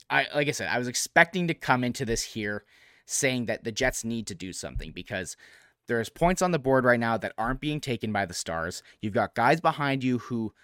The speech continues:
the Avalanche, who are pushing and pushing and pushing, uh, for your spot. Like, the Jets could very easily fall back to a wild card spot. Had they not won tonight,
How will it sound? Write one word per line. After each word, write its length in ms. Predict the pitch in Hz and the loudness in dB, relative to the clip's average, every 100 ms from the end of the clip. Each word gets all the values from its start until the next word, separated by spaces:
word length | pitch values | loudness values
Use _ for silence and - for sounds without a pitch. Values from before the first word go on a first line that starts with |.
| _ _ _ _ _ _ _ _ _ - - | _ _ _ _ _ _ _ _ _ -18 -8
the 180 | 123 113 | -2 2
Avalanche, 400 | 120 127 123 - | 4 2 0 -2
who 80 | |
are 80 | 95 | -6
pushing 380 | - 139 - 139 | -4 -4 -2 -4
and 100 | 110 | -6
pushing 280 | 120 - 107 | -6 -6 -6
and 100 | 98 | -6
pushing, 360 | 104 - 104 - _ _ _ | -6 -6 -8 -12 _ _ _
uh, 260 | 101 92 87 | -4 -4 -4
for 280 | - 123 131 | -6 -2 0
your 200 | 120 117 | 0 -2
spot. 400 | - 120 104 95 104 | -2 0 2 0 -2
Like, 240 | 101 - | -6 -4
the 120 | 117 | -4
Jets 280 | 120 143 160 | 2 2 4
could 240 | - 135 98 | 0 -2 2
very 280 | 123 127 | 2 2
easily 360 | 113 117 101 110 | 0 -4 -4 -6
fall 340 | - 120 107 | -4 0 0
back 260 | 95 104 - | 0 -2 -2
to 180 | - 101 | -4 -4
a 80 | 92 | -4
wild 360 | 87 90 90 | -4 -4 -4
card 240 | - 73 - | -8 -10 -8
spot. 260 | 82 80 | -8 -8
Had 260 | - 127 139 | 4 4 4
they 100 | 151 | 2
not 240 | 131 104 | 0 -2
won 240 | 98 101 120 | -4 -6 -4
tonight, 380 | 151 160 185 | -2 -2 -4